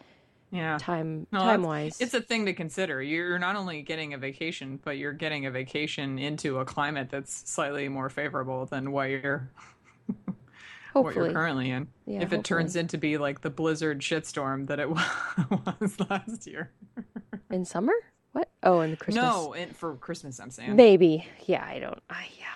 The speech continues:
Speaker 2: we'll see. Hopefully, hopefully not. Um, but, uh,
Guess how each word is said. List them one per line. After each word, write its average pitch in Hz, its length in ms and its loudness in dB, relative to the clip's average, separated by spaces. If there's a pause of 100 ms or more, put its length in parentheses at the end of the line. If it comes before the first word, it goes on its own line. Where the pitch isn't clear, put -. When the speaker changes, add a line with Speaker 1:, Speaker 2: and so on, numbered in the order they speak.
(180)
Speaker 2:
we'll 180 220 -2
see. - 320 -14 (260)
Hopefully, - 480 -10 (420)
hopefully 262 280 -2
not. 202 380 -4 (200)
Um, 165 380 -6 (1300)
but, 170 240 -6
uh, 165 420 -4